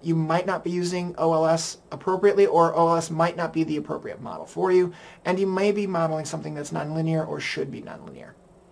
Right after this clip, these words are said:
The third one is normally distributed errors.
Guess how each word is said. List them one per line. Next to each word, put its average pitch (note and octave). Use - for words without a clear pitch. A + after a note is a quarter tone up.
The A#3
third E4+
one A3
is F#3+
normally B3
distributed E3
errors. -